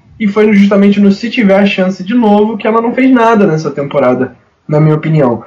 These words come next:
Não que ela não tenha feito nada, ela fez algumas coisas e tem os méritos dela. Mas não sa-, não me satisfez, pelo menos. Não, não é um jogo que eu vou dizer, "Ah, Hayley,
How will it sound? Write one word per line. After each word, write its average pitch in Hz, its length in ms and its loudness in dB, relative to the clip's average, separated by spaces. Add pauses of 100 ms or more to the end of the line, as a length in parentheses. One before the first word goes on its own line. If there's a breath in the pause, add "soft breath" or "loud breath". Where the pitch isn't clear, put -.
(140)
Não 262 100 0
que - 60 0
ela 294 160 2
não 269 80 0
tenha 247 180 -4
feito 220 300 -4
nada, 190 260 0
ela 139 120 0
fez 185 180 -4
algumas 214 320 -2
coisas 196 260 -4
e 196 100 -4
tem 196 180 0
os 233 100 0
méritos 202 460 0
dela. 160 420 0 (560 soft breath)
Mas 226 880 -2 (680)
não 262 300 2
sa-, 254 240 -2
não 233 220 -2
me 269 80 -2
satisfez, 247 580 -4
pelo 156 220 -6
menos. 127 340 -8
Não, 180 260 -2
não 202 320 2
é 208 80 2
um 214 160 0
jogo 180 400 0
que 196 120 -2
eu 185 40 2
vou 185 160 -4
dizer, 170 300 -4
"Ah, 160 140 2
Hayley, 170 560 -4